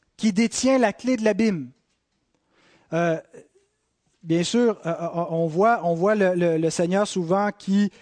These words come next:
exerce le pouvoir des clés par l'en-, l'entremise d'anges. Euh, et dans l'Apocalypse, d'ailleurs, on voit d'autres anges qui ont les clés comme ça. Mais en fait, celui qui détient les clés, le pouvoir des clés, c'est le Seigneur lui-même et qui utilise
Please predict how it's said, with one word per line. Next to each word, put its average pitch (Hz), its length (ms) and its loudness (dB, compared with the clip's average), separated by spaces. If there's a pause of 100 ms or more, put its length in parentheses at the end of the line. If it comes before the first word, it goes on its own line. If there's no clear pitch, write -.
(180)
exerce 185 540 0
le 180 60 0
pouvoir 202 380 0
des 185 180 -2
clés 214 220 -4
par 180 160 -2
l'en-, 175 240 0
l'entremise 175 720 -2
d'anges. 180 520 0 (520)
Euh, 151 380 -2 (240)
et 156 240 -2
dans 160 120 -2
l'Apocalypse, 175 500 -2
d'ailleurs, 175 260 0
on 170 120 0
voit 180 300 0 (100)
d'autres 180 560 -2
anges 196 600 0 (400)
qui 208 540 0 (100)
ont 170 240 -2
les 175 260 0
clés 202 360 0
comme 175 180 -2
ça. 240 260 0 (300)
Mais 165 100 -4
en 165 120 0
fait, 214 300 0
celui 190 280 2
qui 196 140 -2
détient 247 560 2
les 208 180 0
clés, 233 320 0
le 202 80 2
pouvoir 202 300 0
des 185 120 0
clés, 220 220 -2
c'est 202 140 0
le 180 100 2
Seigneur 202 340 2
lui-même 190 500 0
et 190 40 -4
qui 190 200 -2
utilise 214 760 2